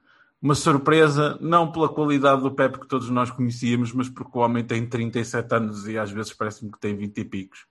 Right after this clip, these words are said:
É, aquela <laughs> vontade do homem é, é, quem esperava que ele viesse aqui acabar a carreira, estar na boa e o caralho, fazer uns joguinhos e tal, ah, não,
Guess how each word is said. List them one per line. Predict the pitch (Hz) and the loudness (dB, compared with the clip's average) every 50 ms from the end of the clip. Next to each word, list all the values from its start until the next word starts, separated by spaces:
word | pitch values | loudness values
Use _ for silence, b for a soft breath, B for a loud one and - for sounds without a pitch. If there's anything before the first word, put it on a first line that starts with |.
| _ _ _ _ _ _ _ _ _ _ - | _ _ _ _ _ _ _ _ _ _ -6
É, | - 117 117 117 110 110 - - - 117 | -4 -2 -2 -2 -2 -4 -6 -6 -6 -6
aquela | 117 120 - 151 143 135 | -4 0 2 4 4 4
<laughs> | 117 | 4
vontade | 123 135 127 131 127 120 123 - - 165 143 127 123 | 2 2 2 2 2 0 -2 0 2 2 2 2 2
do | 117 127 | 0 2
homem | 127 117 113 113 117 110 104 - - | 2 2 2 2 0 -4 -4 -4 -4
é, | 113 110 110 - _ _ B B B B B B B B 135 139 127 - | -4 -4 -4 -8 _ _ B B B B B B B B 0 0 2 0
é, | 135 | -2
quem | 135 - 175 185 | -2 0 2 2
esperava | 180 - - 185 170 165 165 160 147 | 2 0 2 4 4 6 6 4 2
que | 143 - 151 | 2 2 2
ele | 143 135 | 2 2
viesse | 127 131 139 139 139 - | 2 2 2 0 0 -2
aqui | 127 - - 127 123 | -6 -6 -4 -4 -4
acabar | 127 - 123 104 110 117 | -4 -4 -2 2 2 2
a | 127 131 | 2 0
carreira, | 127 - 156 - 117 117 127 131 127 120 120 | -2 -6 -4 -2 0 2 2 2 2 2 0
estar | 117 - - 104 107 | -2 -4 -4 -2 0
na | 120 139 | 2 2
boa | 131 113 117 120 123 123 123 120 110 | 2 4 4 4 6 6 6 4 4
e | 110 | 2
o | 107 - | -2 -4
caralho, | - 101 98 107 113 113 104 104 | -6 -4 -2 -2 -2 -2 -4 -6
fazer | - 214 214 208 | -8 -6 -4 -2
uns | 185 175 | 0 2
joguinhos | 190 151 101 101 117 131 131 131 127 120 117 107 113 | 2 2 2 2 2 2 2 2 2 0 -2 -4 -8
e | 110 | -8
tal, | - - 110 113 113 117 117 117 117 - - | -2 2 4 6 6 6 4 0 -2 -6 -8
ah, | - - 69 | -6 -6 -6
não, | 62 71 73 - - - | -6 -8 -8 -8 -8 -10